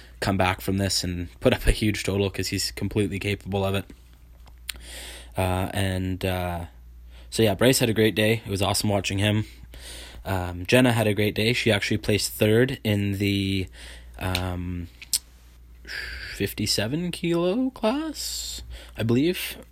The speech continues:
Uh, placed third in the open. Um, so that was great, having, uh, one of the housemates win a medal. Um,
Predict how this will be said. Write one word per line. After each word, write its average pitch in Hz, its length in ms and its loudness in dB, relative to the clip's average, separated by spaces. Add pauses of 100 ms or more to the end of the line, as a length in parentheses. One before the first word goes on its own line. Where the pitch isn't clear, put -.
(100)
Uh, 98 320 0
placed - 320 0
third 120 240 6
in 110 80 2
the 107 80 0
open. 139 400 2 (720)
Um, 92 800 -2
so - 160 0
that 104 160 4
was 98 120 -4
great, 107 360 2 (120)
having, 98 540 -2
uh, 95 160 -2
one 98 120 0
of 95 120 -2
the 92 80 -4
housemates 98 920 -2 (400)
win 104 200 0
a 101 40 0
medal. 101 400 2 (840)
Um, 92 580 -4